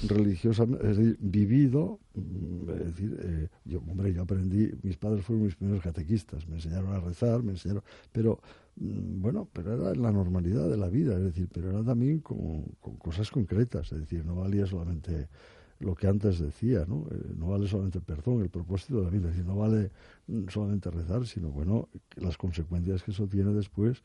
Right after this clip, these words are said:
en la vida, ¿no? Y en la vida de todos, ¿no? Eh, y después no mirar para ti mismo, ¿no? Es decir, yo creo que una de las cosas más bonitas que en esta escuela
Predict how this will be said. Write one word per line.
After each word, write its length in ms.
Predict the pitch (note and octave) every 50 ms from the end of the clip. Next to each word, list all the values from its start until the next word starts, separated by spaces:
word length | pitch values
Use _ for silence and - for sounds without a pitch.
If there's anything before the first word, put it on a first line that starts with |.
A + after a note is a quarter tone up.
| - - - - _ _ _ -
en 180 | - F2 D#2+
la 80 | D2+ D#2
vida, 400 | D2+ E2+ G#2 A2+ A2 G2 F#2 A#2
¿no? 160 | C3 A#2+ - - -
Y 60 | -
en 80 | G2 E2+
la 80 | D2+ D2
vida 240 | D2 D#2+ F#2+ G#2
de 100 | G2 E2
todos, 460 | C#2 - G#2+ A2 A2+ G2 D#2+ D#2 D2+ F2
¿no? 140 | A2 D#3+ - _ - - - - - - _
Eh, 140 | - G#2 - - _ _ -
y 60 | A2
después 340 | G2 F#2 F#2+ - - F#2+ F#2+
no 140 | G#2+ B2
mirar 280 | D3+ D#3 A#2+ G2 F2 E2
para 200 | - E2+ D#2 D#2
ti 140 | C#2+ - E2+
mismo, 360 | F2 A2 B2+ A2 F#2 E2 D2 D2
¿no? 160 | G#2 D#3+ A3 G#3+ - _ _ _
Es 60 | - G2 F2
decir, 100 | F2+ G#2 G2
yo 120 | F2+ E2+
creo 160 | F#2 F#2+ G2+
que 60 | G#2 G#2+
una 180 | G#2 G#2 G#2
de 60 | G2+
las 100 | G2+ G2
cosas 340 | - - A#2+ G#2+ G#2+ F#2 D#2+
más 280 | D2+ D#2+ F2 F#2 F2+ F2+
bonitas 580 | F#2+ F#2 F2 G2+ A2 - - G2 D#2+ - - - _ - - - - - - - _ _ _ _ _ _
que 680 | - - - F2+ F2+ F2 E2+ E2+ E2+ E2+ F2 F#2 - -
en 260 | - - F#2+ E2 F2+
esta 200 | F#2+ F#2 - -
escuela 580 | F#2 F2 - _ - A2 A2 G2+ F#2+ E2+ D#2 -